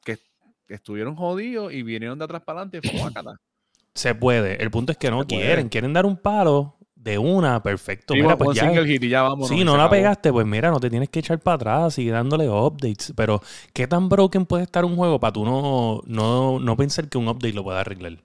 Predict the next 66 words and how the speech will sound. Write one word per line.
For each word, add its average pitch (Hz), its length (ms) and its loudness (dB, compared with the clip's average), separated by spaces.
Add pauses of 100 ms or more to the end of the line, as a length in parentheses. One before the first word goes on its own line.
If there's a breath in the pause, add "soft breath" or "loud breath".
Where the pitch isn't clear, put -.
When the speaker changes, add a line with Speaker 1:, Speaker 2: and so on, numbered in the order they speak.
(720)
Speaker 2:
¿Entiendes? 117 340 -4
E-, 123 200 -2
ellos 143 180 2
que, - 120 -6
yo 127 80 -4
no 123 220 2
sé 151 120 -2
Speaker 1:
Y - 20 -2
Speaker 2:
si 147 80 -4
Speaker 1:
no 156 80 2
Speaker 2:
es 165 60 0
que 185 80 4
ellos 151 60 2
Speaker 1:
necesariamente 214 420 0
no 214 60 -2
es 202 60 -6
que 208 120 -2
tan 202 220 -4
broken, 135 400 -2
es 120 80 -8
que - 120 -8
lo 165 80 -8
más 175 140 -8
seguro 185 240 -12
no 196 100 -10
quieren 180 180 -10
gastar 196 220 -12
chavo. 160 340 -12 (220)
Speaker 2:
No, 165 160 2
y 208 60 2
que, 160 200 -2
y 135 60 -6
Speaker 1:
Como 127 140 -4
Speaker 2:
que 120 60 -4
Speaker 1:
ya 117 100 -2
el 131 220 -8
juego, 143 200 -4 (100)
ya 143 80 -2
el 127 60 -4
juego 147 140 -4
la 143 100 -4
gente 147 240 -10
lo, 135 280 -4
le, 120 220 -14
lo 127 140 -12
Speaker 2:
quizás 175 300 0
también 226 260 0
Speaker 1:
entregaron - 60 -2
Speaker 2:
tiene 226 160 0
Speaker 1:
y 208 40 -4
Speaker 2:
que 214 60 -2
Speaker 1:
todo. 214 80 0
Speaker 2:
ver, 180 120 0
mira, 123 180 -2
si 113 140 -4
nos 107 120 -4
ponemos 135 360 -2
un 185 120 -2
poquito 175 280 -4
más 165 140 -6
técnico, 104 420 -8
quizás 98 260 -12
tiene 143 200 -8
que 147 100 -4
ver 143 140 -4
también, 139 440 -2